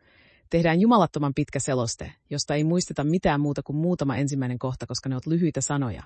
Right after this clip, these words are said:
Aidosti he väit käyttävänsä koko eläimen, uskokoon ken tykkää. Mutta jos lähdetään siitä oletuksesta, että säkistä löytyy luutonta tai luullista lihaa ja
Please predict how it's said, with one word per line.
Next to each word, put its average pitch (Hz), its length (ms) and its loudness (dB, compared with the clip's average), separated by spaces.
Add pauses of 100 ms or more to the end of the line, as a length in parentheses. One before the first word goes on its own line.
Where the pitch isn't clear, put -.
(240)
Aidosti 170 380 4
he 156 100 -2
väit 156 220 2
käyttävänsä 151 580 -2
koko - 260 -6
eläimen, 139 500 -2 (260)
uskokoon 143 500 -4
ken 139 260 -2
tykkää. - 480 -8 (1200)
Mutta 147 200 -4
jos 156 160 2
lähdetään 180 400 4
siitä 151 220 0
oletuksesta, 156 500 -2
että - 220 -8
säkistä 165 340 -2
löytyy 151 260 -2
luutonta 156 540 0
tai 139 160 -2
luullista 160 560 0
lihaa 160 380 0
ja 127 100 -4